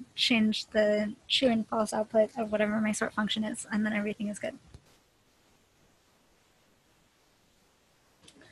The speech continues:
Um, so,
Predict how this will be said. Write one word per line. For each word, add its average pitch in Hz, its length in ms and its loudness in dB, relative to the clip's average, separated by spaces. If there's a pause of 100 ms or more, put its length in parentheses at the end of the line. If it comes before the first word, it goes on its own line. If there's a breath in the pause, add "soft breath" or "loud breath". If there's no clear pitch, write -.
(280 soft breath)
Um, 208 480 4 (720)
so, 220 840 4